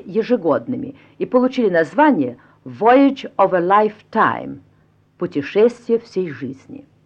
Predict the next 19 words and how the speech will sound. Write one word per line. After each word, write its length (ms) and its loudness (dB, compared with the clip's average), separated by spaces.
Многие 400 0
верующие, 680 -2
для 120 -2
которых 400 0
такое 320 4
путешествие – 960 0
дело 420 -4
нелёгкое, 720 -6
копили 520 2
гроши 440 -2
уже 220 -8
много 400 -2
лет, 260 -6
чтобы 340 -4
осуществить 880 -6
такое 400 -4
путешествие 960 -4
всей 280 -6
жизни. 560 -18